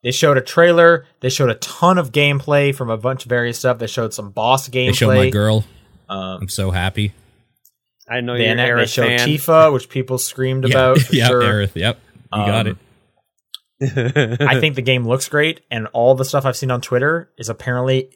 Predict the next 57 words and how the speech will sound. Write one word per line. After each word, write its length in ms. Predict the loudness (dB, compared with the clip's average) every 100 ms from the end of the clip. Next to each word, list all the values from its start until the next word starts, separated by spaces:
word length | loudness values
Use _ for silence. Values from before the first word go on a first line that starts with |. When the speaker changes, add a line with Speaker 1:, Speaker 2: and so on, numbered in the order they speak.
| -8
Speaker 1:
it 120 | -4
is 240 | -4 -4
demoing 580 | -2 -2 0 -2 -4 -6
extremely 600 | -12 -10 -8 -6 -6 -4
well. 260 | -2 0 0
People 260 | -2 -4 -4
are 60 | -4
coming 280 | -6 -4
out 100 | -2
of 120 | -2 -4
it 160 | -6 -10
really 680 | -10 -2 0 0 -2 -6
impressed 600 | -8 -6 -4 -4 -8 -16
with 240 | -16 -16 -10
what 140 | -8
Speaker 3:
Which 100 | -6
Speaker 1:
this 100 | -2
Speaker 3:
I'm 100 | -2
Speaker 1:
game 60 | 0
is 20 |
Speaker 3:
glad 140 | 0 0
to 40 |
Speaker 1:
turning 180 | 0 -2
Speaker 3:
hear, 120 | 0
Speaker 1:
into. 80 | -2
Speaker 3:
'cause 140 | -4 -2
I, 180 | -2 -2
this, 300 | -6 -4 -2
I've 180 | -2
been 180 | -2 -6
worried 300 | -2 0 0
about 280 | -2 -4 -6
this. 320 | -14 -14 -12 -6
I've 180 | -6
been 140 | -6 -8
thinking, 360 | -8 -6 -8
like, 340 | -6 -8 -10 _ _ _ -8
Speaker 2:
Yeah. 200 | -4 -4
Speaker 3:
this 180 | -6
is 100 | -8
gonna 240 | -8 -6 -6
be, 140 | -8
like, 300 | -6 -8 -8
a 60 | -10
super 280 | -10 -10 -12
controversial 580 | -10 -8 -8 -8 -8 -10
game. 440 | -8 -8 -8 -12
Like, 180 | -14 -16
people 180 | -16 -14
are 20 |
gonna 160 | -12 -14
hate 360 | -10 -6 -4 -4
it 240 | -4 -6
compared 260 | -12 -12 -12
to 40 |
the 100 | -12
original, 560 | -12 -12 -12 -12 -12